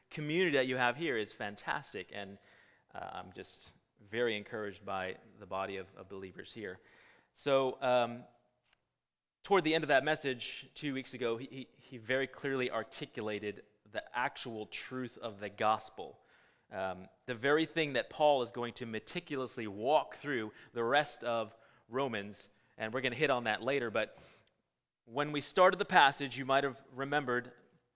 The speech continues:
it was a long time ago, you know, like two minutes ago, but he said that, "I am not ashamed of the gospel." This is Paul saying, "I am not ashamed of the gospel." Why do you think he would mention something like that to the people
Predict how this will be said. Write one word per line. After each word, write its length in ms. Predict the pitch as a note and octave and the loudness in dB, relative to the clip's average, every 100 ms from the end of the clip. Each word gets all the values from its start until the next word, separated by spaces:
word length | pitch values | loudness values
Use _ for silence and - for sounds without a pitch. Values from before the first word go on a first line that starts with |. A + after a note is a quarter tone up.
| _ _ _ | _ _ _
it 60 | B2+ | -12
was 120 | B2 | -10
a 40 | A2 | -6
long 260 | A#2+ B2 | -4 -4
time 240 | B2 C#3+ A#2+ | -2 -2 0
ago, 260 | G#2+ G#2+ A#2+ | -2 -2 -6
you 60 | A2+ | -10
know, 80 | |
like 160 | G2+ G2+ _ | -8 -10 _
two 140 | - | -12
minutes 240 | B2+ C3 B2 | -10 -10 -8
ago, 280 | G#2 G2 G#2 - - - - - | -6 -6 -8 -16 -20 -20 -20 -8
but 100 | D#3 | -2
he 60 | F3 | -2
said 280 | E3+ A#3 F3 | 6 6 8
that, 440 | E3 - - - _ - | 6 4 -6 -20 _ 4
"I 100 | E3 | 4
am 100 | D#3+ | 6
not 200 | F3 G3 | 6 6
ashamed 640 | - - E3+ E3 E3 C#3+ - - | 4 2 2 2 0 -6 -10 -8
of 100 | B2 | -4
the 80 | B2+ | 6
gospel." 480 | B2 G2+ - F2+ - _ _ _ _ _ | 8 8 2 -12 -14 _ _ _ _ _
This 120 | B2+ | -16
is 100 | C3 | -12
Paul 260 | - C#3 G#2 | 2 4 4
saying, 240 | A2+ G#2 | 0 -4
"I 260 | - D#3 E3 | 0 2 2
am 280 | B2 C#3 C3+ | 2 0 2
not 180 | B2+ B2 | 0 0
ashamed 340 | - A2+ A2+ | -2 -4 -4
of 60 | G#2+ | -2
the 60 | |
gospel." 460 | G#2 F#2 F#2 - G2 | 0 0 -2 -10 -2
Why 200 | E3+ A#3+ | 4 4
do 80 | A3+ | 2
you 120 | G#3+ | -2
think 220 | G3+ E3 | -2 -2
he 100 | F3 | 0
would 160 | D#3 C3 | 0 2
mention 400 | D#3 F#3 D3 C3 | 0 0 -4 -6
something 540 | - C#3+ C#3 C#3 B2+ | -4 -4 -4 -8 -6
like 400 | A#2 A#2+ C#3+ - | 0 2 2 0
that 400 | G#2+ F#2+ G2+ - - - - _ - | -4 -2 -2 -6 -18 -20 -20 _ -14
to 480 | - B2 B2 B2 B2 _ _ | -8 -6 -4 -6 -10 _ _
the 80 | A2 | -16
people 520 | - A#2 A2+ G#2+ - | -14 -10 -6 -6 -6